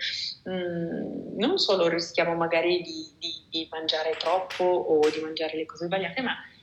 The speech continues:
la digestione proprio non riesce ad avvenire correttamente e poi, eh, come dicevamo prima, a livello ormonale... Eh, sicuramente è qualcosa che può causare più stress e, e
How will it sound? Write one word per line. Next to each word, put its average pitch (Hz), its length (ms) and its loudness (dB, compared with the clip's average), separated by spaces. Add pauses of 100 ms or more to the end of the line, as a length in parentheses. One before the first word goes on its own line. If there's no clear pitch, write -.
la 208 120 2
digestione 226 600 4
proprio 233 260 -2
non 190 140 -2
riesce 180 320 0
ad 180 60 0
avvenire 165 480 -4
correttamente 170 880 -2
e 170 120 -2
poi, 160 280 2
eh, - 80 -4 (320)
come - 180 -6
dicevamo 165 520 4
prima, 165 300 6
a - 20 2
livello 160 360 4
ormonale... 170 540 0
Eh, 180 140 -2 (880)
sicuramente 160 760 0 (280)
è - 440 -4
qualcosa 165 380 -2
che - 140 -10
può - 120 -10
causare 156 640 -2 (380)
più - 160 -6
stress - 600 0
e, 156 680 -4
e - 480 -4